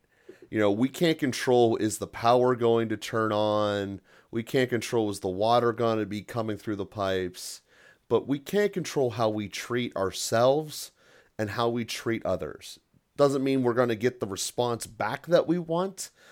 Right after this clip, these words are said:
um, from both ourselves and others, quite frankly. But we can give ourselves the thought and the appreciation for recognition of,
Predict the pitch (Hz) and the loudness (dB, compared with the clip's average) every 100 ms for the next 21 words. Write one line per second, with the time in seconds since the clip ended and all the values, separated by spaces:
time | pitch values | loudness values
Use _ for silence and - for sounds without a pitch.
0 | - _ 110 110 104 120 131 147 147 131 | -20 _ 2 2 2 4 6 8 6 4
1 | 147 147 135 165 220 101 87 87 - 90 | 6 6 6 4 4 2 0 -4 -4 -4
2 | - 92 85 87 85 85 - _ _ _ | -4 -8 -8 -8 -10 -10 -14 _ _ _
3 | 113 113 - 127 143 165 131 135 135 127 | 4 4 0 -4 -4 -6 -4 -2 0 0
4 | 120 - 120 113 107 104 - - _ _ | 0 -2 0 0 -2 -6 -12 -16 _ _
5 | _ _ 107 - - 120 113 117 117 - | _ _ -16 -14 0 4 4 4 0 -4
6 | _ _ _ - 107 104 - 131 120 - | _ _ _ -10 -4 -4 -2 -2 -2 -2
7 | 117 120 123 113 104 98 95 - - 107 | 0 0 -2 -4 -6 -6 -10 -16 -6 -4
8 | 101 101 120 - 113 113 - 110 104 95 | -2 -2 -4 -4 -6 -6 -6 -4 -2 -4
9 | 90 | -8